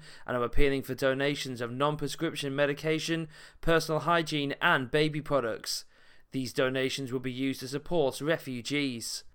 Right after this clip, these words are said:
The Town Council has set up a drop-off point in their office at Kingsway between ten A M and three P M Monday to Friday. Personal care items, baby products and non-prescription medication will all be welcomed.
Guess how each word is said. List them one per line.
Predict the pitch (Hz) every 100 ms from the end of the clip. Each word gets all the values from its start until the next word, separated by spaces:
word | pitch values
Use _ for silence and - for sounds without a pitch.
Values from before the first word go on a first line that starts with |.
| _
The | 120
Town | 156 143 135
Council | 143 143 139 156
has | 135
set | 147 139
up | 131
a | 123
drop-off | 151 143 143 131
point | - 143 151
in | 147
their | 131 131
office | 139 - 151
at | 143 -
Kingsway | 160 156 139 147 165 - - -
between | - 143 135
ten | - 165
A | 165 160
M | 156
and | 156 151
three | 151 175 175
P | 156 175
M | 143 135 -
Monday | 170 175 139
to | 120
Friday. | - 151 151 143 131 110 - - - -
Personal | 143 127 131 123
care | 143 143 139
items, | 139 139 151 151 151 - -
baby | 147 151 143
products | 143 143 147 147 -
and | 135 139
non-prescription | 156 165 156 - 165 156 151 147
medication | 156 156 170 165 156 131 113 - -
will | 131
all | - 165 147
be | 127
welcomed. | 117 131 131 131 110 104 -